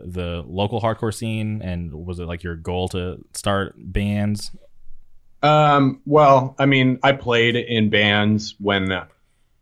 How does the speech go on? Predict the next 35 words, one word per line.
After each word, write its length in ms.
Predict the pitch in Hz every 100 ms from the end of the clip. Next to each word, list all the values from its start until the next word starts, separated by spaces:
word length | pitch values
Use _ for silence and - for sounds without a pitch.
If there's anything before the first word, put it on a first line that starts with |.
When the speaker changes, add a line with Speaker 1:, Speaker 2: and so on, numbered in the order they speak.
| -
Speaker 2:
I 200 | 98 95
was 460 | 87 92 87 85 -
a 60 | 107
kid 420 | - 117 98 80
too. 260 | 113 104 95
So, 240 | 104 92
like, 300 | 92 90 87
you 80 | 98
know, 140 | 90
as 100 | 85
soon 160 | 92 87
as 120 | 82
I 60 | 82
moved, 300 | 98 92 82
I 60 |
was 80 | 82
like, 200 | 87 82
"Okay, 220 | 85 107
I 100 | 95
gotta, 220 | 85 87
like, 240 | 87 85 85
find 380 | - 87 87 87
people 300 | 92 80 82
to 40 | 80
start, 440 | - 90 87 - _ _ _ _
start 340 | - 110 98 78
bands." 380 | 101 101 98 -
I 200 | 117 120
kind 280 | 160 175
of, 160 | 170 147
like, 260 | 143 120 -
fell 300 | 131 120 117
into 640 | 113 113 113 110 - 107
this, 380 | 104 104 104 98
like, 280 | 95 90